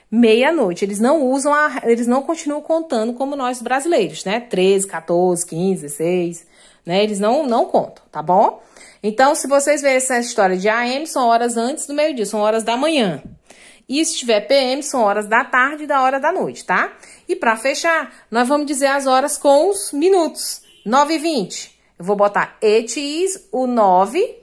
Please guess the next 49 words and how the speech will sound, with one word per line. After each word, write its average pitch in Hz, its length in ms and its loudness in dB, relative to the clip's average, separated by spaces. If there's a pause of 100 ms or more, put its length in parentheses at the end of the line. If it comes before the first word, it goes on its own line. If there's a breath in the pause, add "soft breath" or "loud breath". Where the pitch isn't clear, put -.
(120)
nine 190 600 0
e 269 100 -8
o 349 80 -4
vinte, 294 400 -8
que - 60 -6
é 330 60 -2
twenty. 330 420 -4
Não 320 200 -4
tem 440 200 -2
mais 285 180 0
a 240 60 2
expressãozinha 208 720 -4
o'clock. 180 440 -6
O'clock 196 400 -2
só 240 140 0
pras 247 300 -4
horas 240 260 0
exatas, 254 560 -2
tá? 190 280 0 (480 loud breath)
Se - 160 -4
aqui 294 180 0
eu 302 60 2
vou 294 120 0
botar 269 260 0
outra 311 300 0
hora, 185 180 0
que 233 160 -6
se 277 160 -2
fosse 233 340 -2
duas 277 480 0
horas 247 520 2
e 285 60 -4
dez. - 500 -4 (1160 loud breath)
Como 269 180 -2
é 330 60 0
que 349 80 -4
eu 339 60 4
boto 294 260 2
duas 277 240 -6
e 285 60 -12
dez? 196 320 0
Eu 190 60 -4
vou 208 160 0
colocar 196 340 0
sempre 320 440 0
começar 247 580 -2
com 185 140 -4
it 160 280 -4
is. 220 580 -6